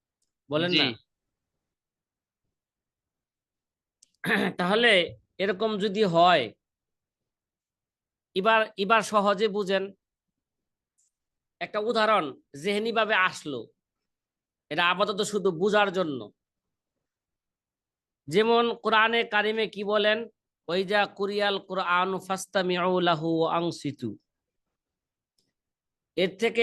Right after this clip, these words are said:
Speaker 1: একটা মাসালা ইস্তেমবাদ হয়, ইমাম সাহেব যখন নামাজের মধ্যে কেরাত পড়বে, তখন মুক্তাদি কেরাত পড়বে না,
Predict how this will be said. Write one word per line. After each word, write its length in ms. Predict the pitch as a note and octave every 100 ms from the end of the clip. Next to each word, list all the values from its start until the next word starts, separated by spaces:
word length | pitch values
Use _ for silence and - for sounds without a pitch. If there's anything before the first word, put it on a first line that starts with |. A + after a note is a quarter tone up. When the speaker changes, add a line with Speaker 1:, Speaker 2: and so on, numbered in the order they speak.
| A#3
Speaker 1:
একটা 260 | F#3+ - G#3
মাসালা 460 | G3 F3+ F3+ G3 G#3
ইস্তেমবাদ 640 | G#3+ G3 - F#3 F3+ F3
হয়, 360 | E3 D3 F3 G#3+ A#3+ _ _ _ _ _ _ _
ইমাম 260 | F#3 G#3+ G#3
সাহেব 240 | F#3 F3 E3 D#3
যখন 300 | G3 G3 G#3
নামাজের 440 | F#3+ F#3 G3 F#3+ F#3+
মধ্যে 340 | F#3 D#3+ E3+ F3
কেরাত 360 | F3 F3 F#3 F#3+
পড়বে, 340 | - F3 D#3 D#3
তখন 360 | D3+ E3 E3 E3+
মুক্তাদি 520 | E3+ F3+ - F3+ D#3+ E3
কেরাত 260 | F3 E3+ E3+
পড়বে 280 | E3 D#3 C#3
না, 140 | B2+